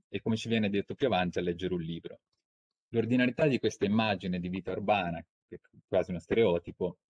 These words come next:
è annullata dal carattere straniante del discorso. Lio afferma di aver portato con sé delle vecchie cose per guardare gli alberi e che queste cose, nello specifico,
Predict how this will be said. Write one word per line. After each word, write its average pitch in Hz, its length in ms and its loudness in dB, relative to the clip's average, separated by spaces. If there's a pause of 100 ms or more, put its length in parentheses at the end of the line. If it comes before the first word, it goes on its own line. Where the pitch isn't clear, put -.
(460)
è 127 100 -2
annullata 123 540 2
dal 101 120 0
carattere 104 400 2
straniante 87 580 -4
del 82 120 -4
discorso. - 680 -10 (500)
Lio 135 180 4
afferma 113 380 4
di 101 80 0
aver 104 160 2
portato 117 360 0
con 107 140 -4
sé 120 160 -6
delle 92 220 -2
vecchie 107 280 -2
cose 95 320 -2
per 95 160 -6
guardare 95 440 0
gli 101 80 0
alberi 87 520 -2 (120)
e 117 100 -12
che - 140 -6
queste - 340 -4
cose, 101 340 0
nello 95 220 -4
specifico, 101 720 -8